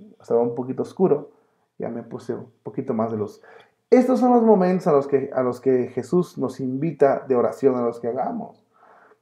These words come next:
para que el día que nos lleguen esas cosas podamos escapar. ¿De qué? De las garras del infierno. De eso es de lo que Jesús nos quiere escapar. Es más, a eso vino el Maestro a este mundo,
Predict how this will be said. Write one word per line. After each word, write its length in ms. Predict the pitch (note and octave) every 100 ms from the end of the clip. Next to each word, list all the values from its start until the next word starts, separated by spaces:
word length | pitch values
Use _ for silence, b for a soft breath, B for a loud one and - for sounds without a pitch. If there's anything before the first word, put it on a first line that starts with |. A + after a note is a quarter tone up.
| _ _ _ _
para 200 | C#3+ D#3
que 80 | E3+
el 100 | F3+
día 140 | F#3+
que 120 | F#3 F3
nos 160 | D3
lleguen 220 | D3 D3
esas 300 | C#3+ C#3+ C#3+
cosas 300 | - D3+ D3
podamos 400 | C#3+ C3 C#3 D3
escapar. 580 | C#3 - B2+ - E3+ - _ _ _ _ _ -
¿De 140 | -
qué? 460 | A3 A#3 A#3 - _
De 160 | D3 D#3
las 180 | C#3 B2
garras 300 | C#3+ B2+ B2+
del 120 | A#2+
infierno. 540 | A2+ A#2 G#2 G2+ F#2+ _ _ _ _ _ -
De 320 | C3 E3 A3
eso 160 | G#3 G#3
es 80 |
de 80 | F#3+
lo 120 | F3
que 140 | D3 C#3
Jesús 320 | C#3 - D#3
nos 180 | D3 C#3+
quiere 180 | C#3 C#3
escapar. 440 | C3 - - - B B
Es 200 | C3 C3
más, 300 | D3 D#3+ D#3 B B
a 200 | B2 D3
eso 360 | E3+ - C#3+ C3
vino 320 | F#3 F#3+ D3
el 80 | B2
Maestro 560 | G#2+ A#2 B2+ - A2+
a 60 | G2+
este 200 | G#2+ A2+
mundo, 400 | - C3 B2+